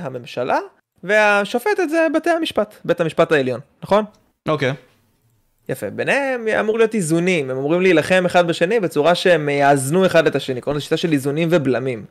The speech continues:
Speaker 2: אמת.
Speaker 1: עכשיו, בפועל, אחת הרשויות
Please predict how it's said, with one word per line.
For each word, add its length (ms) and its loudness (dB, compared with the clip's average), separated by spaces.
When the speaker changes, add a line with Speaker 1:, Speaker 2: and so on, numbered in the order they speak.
Speaker 2:
אמת. 360 -2
Speaker 1:
עכשיו, 260 -4
בפועל, 720 4
אחת 400 -2
הרשויות 880 -2